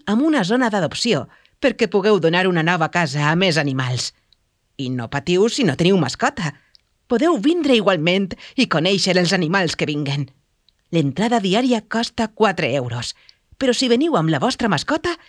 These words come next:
tindreu un descompte del cinquanta per cent. No obstant això, podeu fer-vos socis de manera totalment gratuïta i només pagareu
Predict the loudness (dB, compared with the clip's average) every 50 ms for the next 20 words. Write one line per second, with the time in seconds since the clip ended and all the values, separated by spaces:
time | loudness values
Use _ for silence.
0 | _ _ -4 -2 -2 0 0 0 2 2 2 2 2 2 0 0 0 0 0 0
1 | 0 0 0 0 0 0 -2 -4 -2 0 0 0 0 0 -2 -4 -4 -4 -4 -4
2 | -4 -4 -4 -6 -6 -8 -12 _ _ _ _ _ _ _ _ _ -6 -6 -4 -4
3 | -4 -4 -4 -2 -2 0 0 0 0 0 0 0 0 -2 -4 -6 _ _ _ _
4 | _ _ -14 -10 -4 0 2 2 2 2 0 0 0 0 0 -2 -2 -2 -4 -2
5 | -2 -2 -2 0 0 0 0 0 0 0 0 -2 -2 -4 -2 0 0 0 2 2
6 | 2 0 2 2 0 0 -2 -2 -4 -4 -4 -2 -4 -4 -6 -6 -8 -12 -20 -6
7 | 0 2 2 4 4 2 0 -2 -2 -4 -4 -2 0 0 0 -2 -2 -6